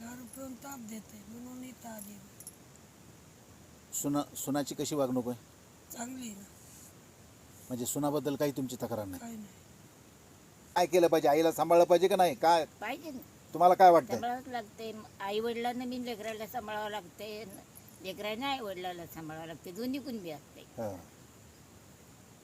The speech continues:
Speaker 3: आम्हाला दोन मुलं लहानपणीच वारले, एक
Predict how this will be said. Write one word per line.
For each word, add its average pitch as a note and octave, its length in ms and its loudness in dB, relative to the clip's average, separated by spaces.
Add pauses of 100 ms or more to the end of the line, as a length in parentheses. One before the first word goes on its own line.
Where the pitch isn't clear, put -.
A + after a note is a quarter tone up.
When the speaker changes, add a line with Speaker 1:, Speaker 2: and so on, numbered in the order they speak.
(1400)
Speaker 3:
आम्हाला G3+ 240 -12
दोन G#3 220 -12
मुलं G#3+ 540 -10
लहानपणीच G#3+ 680 -8
वारले, G3+ 380 -10
एक G#3 260 -8